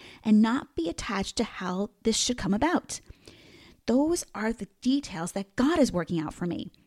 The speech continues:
That's not my part in this process, nor is it yours. The law of attraction is not just about attracting material things into your life.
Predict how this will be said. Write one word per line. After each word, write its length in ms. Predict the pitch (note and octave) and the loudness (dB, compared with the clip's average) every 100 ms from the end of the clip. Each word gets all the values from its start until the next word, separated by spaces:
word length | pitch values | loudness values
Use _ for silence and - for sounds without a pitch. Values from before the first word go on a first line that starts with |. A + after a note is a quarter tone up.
| _ - | _ -20
That's 180 | - | -8
not 160 | - A4+ | -6 -2
my 140 | G3+ | -2
part 280 | F#3+ - F3+ | -2 0 0
in 60 | F#3 | 0
this 160 | E3 | -2
process, 640 | - - F3 - A3+ B3 - - - - | -4 -8 -6 0 0 0 -6 -12 -20 -2
nor 320 | G#3+ C4 D4 - | 4 6 6 2
is 100 | G3+ | -2
it 120 | G3 | -2
yours. 680 | F#3 G#3+ A3+ D3+ - - - - _ _ _ _ _ | 2 4 4 0 -6 -4 -4 -8 _ _ _ _ _
The 80 | F#3+ | -4
law 240 | G3 A3 | 2 4
of 80 | E4 | 4
attraction 480 | F#4+ - B3 B3 A3+ | 2 -2 -4 -4 -4
is 100 | F#3+ | 0
not 220 | G3+ A#3+ | 0 0
just 160 | C#4+ C#4 | -2 0
about 180 | A#3+ G3+ | 0 0
attracting 480 | F#3 G#3+ F#3+ F#3 | -2 -2 -2 0
material 480 | F3 - - G#3 F#3+ | 0 -2 -6 -2 -2
things 300 | D3+ - D#3+ | -4 -6 -4
into 160 | E3+ - | -6 -8
your 120 | D#3+ | -10
life. 280 | D#3 - | -10 -12